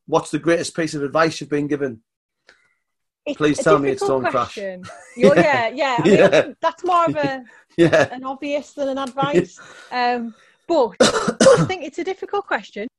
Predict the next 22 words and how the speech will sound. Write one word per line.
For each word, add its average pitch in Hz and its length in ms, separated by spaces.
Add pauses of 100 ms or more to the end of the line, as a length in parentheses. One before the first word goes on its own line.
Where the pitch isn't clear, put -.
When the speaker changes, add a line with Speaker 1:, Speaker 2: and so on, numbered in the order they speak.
Speaker 2:
because 254 420
there's - 200 (140)
been 233 160 (440)
a 233 100
lot 254 260
of 214 60
valuable 196 380
advice 180 400
I've 196 140
had 180 200 (600)
off 190 180 (140)
a 202 80
lot 208 140
of 208 60
different 196 300
people. 170 520 (840)
But 190 220 (840)
I - 60
think - 560 (140)
never 208 260
give 240 220
up - 260